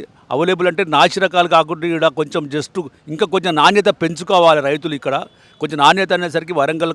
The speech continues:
కొంచెం తగ్గుతుంది అనేది సిస్ట-, ఉంటుంది. వరంగల్ నాణ్యత పెంచితే, ఈ తేజ రకాలు వచ్చేసి నాణ్యత పెంచితే వరంగల్ కూడా ఇంకా డెవలప్ అవుతుంది. దీంతోపాటు ఎక్స్‌పోర్టర్స్ స్టెమ్‌లెస్ తొడబెలు తీసే మిరపకాయలు వరంగల్లో చాలామంది ఏంటంటే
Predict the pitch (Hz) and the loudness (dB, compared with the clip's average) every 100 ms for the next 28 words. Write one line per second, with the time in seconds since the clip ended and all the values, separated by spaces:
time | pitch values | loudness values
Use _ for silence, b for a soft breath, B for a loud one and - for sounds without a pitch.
0 | 156 135 135 151 165 156 151 147 143 127 | -4 -4 -4 -4 -2 -2 -2 -6 -10 -14
1 | 135 - - 127 135 131 - b b _ | -16 -18 -16 -10 -8 -10 -14 b b _
2 | 127 170 185 156 175 180 185 151 143 143 | -6 -2 2 4 4 0 -6 -8 -8 -8
3 | 175 175 - 156 147 143 143 170 160 151 | -8 -8 -10 -10 -10 -8 -4 0 0 -2
4 | 147 131 131 127 156 160 147 139 131 160 | -4 -6 -4 -2 -2 -4 -6 -6 -6 -10
5 | 262 b b - 143 156 156 165 156 147 | -10 b b -6 -4 -2 -4 -4 -6 0
6 | 190 165 143 131 127 131 151 - _ b | 2 2 0 -2 -8 -10 -10 -16 _ b
7 | b b b b _ 131 156 190 214 220 | b b b b _ -10 -6 0 2 4
8 | 208 202 208 180 156 - 202 190 175 165 | 4 4 4 0 -2 -4 -2 -2 -4 -8
9 | - 165 180 220 - 147 151 160 185 214 | -8 -6 -2 -2 -2 -6 0 2 2 -2
10 | 175 165 160 160 175 175 170 143 156 165 | -4 -6 -6 -6 -6 -6 -2 -2 -2 -6
11 | 170 170 143 147 156 156 156 156 160 | -6 -2 0 0 0 -2 -4 -8 -8